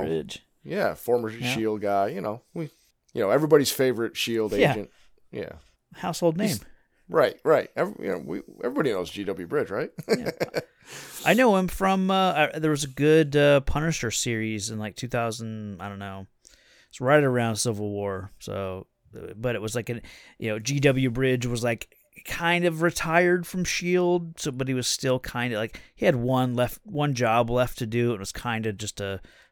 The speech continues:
Speaker 1: to clean up after the Punisher. So it was a good series
Speaker 2: Yeah.
Speaker 1: of, of him kinda palling around with the Punisher a lot, so.
Speaker 2: Yeah, I do recall them bringing him back, you know, for, for that, yeah.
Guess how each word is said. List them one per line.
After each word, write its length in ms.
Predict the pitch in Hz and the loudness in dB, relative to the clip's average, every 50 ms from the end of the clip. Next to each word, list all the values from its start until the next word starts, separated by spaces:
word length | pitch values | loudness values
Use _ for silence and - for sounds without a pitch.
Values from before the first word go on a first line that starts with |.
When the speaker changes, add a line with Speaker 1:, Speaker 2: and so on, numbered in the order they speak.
| _ - | _ -8
Speaker 1:
to 440 | - 117 104 101 98 95 92 92 - _ - - | -4 -2 -2 -2 -2 -4 -4 -6 -10 _ -18 -12
clean 280 | - - 117 110 107 | -8 -4 -4 -2 -2
up 160 | 104 101 - | -2 -2 -2
after 340 | 107 101 101 - - 104 98 | -2 -4 -4 -6 -8 -10 -10
the 60 | 90 | -2
Punisher. 640 | - - - 92 95 95 - - - - - - - _ _ _ | 0 0 0 0 -2 -6 -6 -8 -8 -10 -14 -16 -20 _ _ _
So 160 | - - 101 | -14 -12 -10
it 180 | 101 98 101 101 | -8 -8 -6 -6
was 120 | 104 107 | -8 -8
a 40 | 110 | -10
good 440 | 107 107 - 113 110 107 98 98 - - - - _ _ _ _ _ _ _ | -10 -8 -6 -4 -4 -4 -6 -8 -14 -20 -20 -20 _ _ _ _ _ _ _
series 580 | - - - - 123 113 104 107 - - 98 | -10 -8 -4 -2 -2 0 0 0 -2 -2 -2
Speaker 2:
Yeah. 80 | 107 104 | -4 -6
Speaker 1:
of, 80 | 101 - | -6 -6
of 180 | 107 113 107 - | -6 -6 -6 -6
him 600 | - - 143 139 135 127 123 120 117 110 101 - - _ | 0 2 2 4 4 2 0 0 -2 -6 -8 -10 -16 _
kinda 400 | - - 120 120 113 110 107 101 - _ _ | -8 -6 -4 -2 -2 -2 -4 -6 -10 _ _
palling 340 | - 127 117 107 110 110 104 | -2 0 0 0 -2 -4 -4
around 260 | 101 104 101 101 104 | -4 -4 -4 -4 -6
with 80 | 104 - | -6 -8
the 60 | 104 | -8
Punisher 560 | - - 104 107 107 104 - 101 95 92 92 120 - | -8 -6 -6 -6 -6 -6 -8 -8 -8 -8 -10 -12 -12
a 80 | - 98 | -10 -10
lot, 340 | 92 92 92 90 - - - | -8 -8 -8 -8 -10 -12 -14
so. 260 | - 101 98 95 - - - _ _ _ _ _ - - | -12 -10 -10 -10 -12 -16 -20 _ _ _ _ _ -4 0
Speaker 2:
Yeah, 120 | 92 90 | 0 0
I 80 | 95 92 | 0 0
do 120 | 101 107 | -2 -2
recall 380 | 98 98 90 - 95 92 92 87 | -4 -4 -2 0 2 2 2 0
them 140 | 90 87 | -4 -8
bringing 260 | 82 90 87 85 82 82 | -8 -8 -8 -8 -8 -10
him 80 | 82 | -8
back, 360 | 80 85 82 85 82 80 - _ - | -6 -4 -4 -4 -4 -6 -10 _ -14
you 100 | - 101 | -10 -8
know, 140 | 92 87 82 | -8 -8 -10
for, 260 | - - 87 85 78 76 - | -10 -10 -10 -12 -12 -12 -16
for 160 | - - 87 76 | -14 -12 -10 -8
that, 280 | 76 71 69 69 65 - _ | -8 -8 -8 -10 -12 -14 _
yeah. 280 | 98 90 76 71 73 | -10 -8 -8 -8 -10